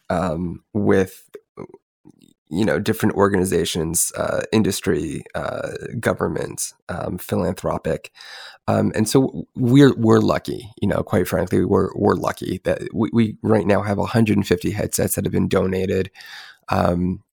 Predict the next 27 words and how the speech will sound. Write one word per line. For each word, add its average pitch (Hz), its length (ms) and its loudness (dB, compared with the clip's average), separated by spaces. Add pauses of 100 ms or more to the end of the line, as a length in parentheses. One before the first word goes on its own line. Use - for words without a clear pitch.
you 101 80 -2
know, 92 140 0
that 95 140 0
we 98 140 4
are - 140 0
able 98 220 0
to, 95 220 0
to - 160 -8
give 98 240 -2
to - 100 -6
patients 95 440 -4
to 92 100 -2
use 90 400 -2
dur-, 92 300 -4
during 92 240 -2
this 92 160 -4
intervention. 92 600 -4 (640)
Um, 95 420 0 (280)
a-, - 180 -2
and, 127 140 2
and 127 160 2
frankly, 135 260 0
from, 127 220 0
from 120 200 2
an, 107 220 2
a, 107 160 0 (120)
a 98 560 -2